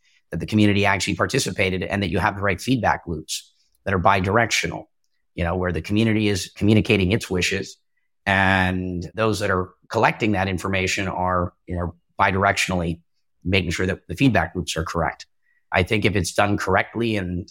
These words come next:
done well, I, I, I think there's tremendous potential in it. And if someone gets that right, I think it can have a big impact on the future. One of the people I'd love to also engage, a dear friend of mine, Peter Hirschberg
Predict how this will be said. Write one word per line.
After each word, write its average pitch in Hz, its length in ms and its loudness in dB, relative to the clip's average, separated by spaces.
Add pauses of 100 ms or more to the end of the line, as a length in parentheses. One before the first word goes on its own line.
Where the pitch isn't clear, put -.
(140)
done 98 240 2
well, 104 320 4
I, 90 180 0 (140)
I, 87 200 -12
I 92 80 -4
think 95 220 -10
there's 92 160 -8
tremendous 98 420 -2
potential 95 480 -4
in 85 100 -2
it. 92 160 -4 (320)
And 107 100 2
if 92 60 0
someone 131 320 4
gets 110 200 -2
that - 200 0
right, 120 300 2
I 101 80 2
think 101 180 -6
it 92 80 -14
can 95 100 -12
have 98 140 -2
a 98 40 -6
big 92 200 -8
impact 92 340 -4
on 92 100 -2
the 85 60 -2
future. 90 380 -4 (320)
One 127 120 4
of 135 40 4
the 120 60 2
people 107 300 2
I'd 92 140 2
love 104 240 0
to 92 280 0 (500)
also 101 380 2
engage, 90 680 -2 (260)
a 90 60 -8
dear 101 300 4
friend 101 220 0
of 95 60 0
mine, 87 180 -2
Peter 90 280 -4
Hirschberg 110 580 -2